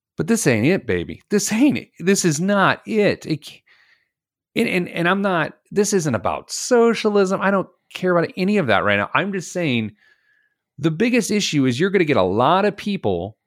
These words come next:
who are still employed, doing fine, that are stable, that have three months' expenses, getting eight thousand dollars a month. I'm more concerned about that than I am the people who will get addicted to this higher wage and not go back to work. I think the bigger issue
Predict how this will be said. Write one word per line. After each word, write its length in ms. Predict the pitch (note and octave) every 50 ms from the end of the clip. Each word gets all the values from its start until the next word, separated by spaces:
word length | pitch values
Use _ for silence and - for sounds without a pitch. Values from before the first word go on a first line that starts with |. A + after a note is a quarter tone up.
| _ _ -
who 120 | C#3+ C#3 B2+
are 80 | A2
still 360 | G2+ - - E3 F3+ F#3 F#3 F#3
employed, 680 | F3+ E3 - G3+ G#3 G3+ D#3+ A#2 G2+ F#2 F2+ F2+ G#2+ - _ _ _ _ _ _ _ _ - -
doing 280 | A2+ C#3+ F#3 G3+ F#3+
fine, 400 | - - G3+ G3 F#3+ E3 A2 F2 G#2+
that 100 | C3+ D3+
are 40 |
stable, 400 | C#3 - - F#3+ G3+ G3+ B2+ G2+
that 120 | E2+ G2 G#2
have 140 | A#2+ A#2+ -
three 140 | F#3 F#3+
months' 220 | G3 F#3+ G3 - -
expenses, 480 | C#3+ - - G#3 F#3+ - C#3 C3 A#2+ _ _ - _ _ _ _ _ - C#3
getting 260 | C#3 F3 F3+ E3+ D#3+
eight 220 | D#3+ F3 - -
thousand 320 | D#3 D3 C#3+ D3 B2+ C#3+ C3+
dollars 280 | C3 B2+ C3 A#2 G#2+
a 40 | B2+
month. 200 | B2+ B2+ G2 - - - - - _ -
I'm 240 | D3 F3 G#3+ A#3+ A3+
more 220 | G#3 G3+ F#3+ F3+
concerned 480 | - - D3 C3+ - - F3 D#3 C#3+ B2+
about 320 | G#2 A2 G2+ - G2 F#2
that 440 | F#2+ F#2+ G2+ A#2 C#3+ F3+ G3+ - - _ _ _ _ _ -
than 140 | D#3 C3 C3
I 100 | C3 C3
am 260 | C3 D3 D3 D#3 E3
the 100 | C#3 C3
people 640 | - - - C#3+ C#3 - B2 A2 G#2 G2+ G2+ G#2 _ _ _ _ _ _
who 80 | - B2+
will 140 | C3 B2+ A2+
get 140 | A2+ C#3 C3
addicted 580 | A#2 G#2+ G2 G2 A#2+ B2 B2 - - A2 G2+ G2
to 100 | G#2+ G2
this 160 | G#2 G2 -
higher 320 | - A2 A2+ A2+ G#2+ G2+
wage 240 | F#2+ G2+ G2 G2 F#2+
and 100 | G2 F#2+
not 160 | G2 F#2+ F#2
go 80 | - F#2+
back 180 | F#2 F2 E2+
to 80 | - E2+
work. 180 | D#2 C#2+ - - -
I 160 | C3+ D#3+ F#3
think 180 | - G3 D#3+ A#2
the 100 | G#2+ F2
bigger 380 | E2+ F2+ A#2+ C#3 C#3 A#2+ E2+
issue 400 | G2 G2 - - F#2+ F2+ F2+ F2+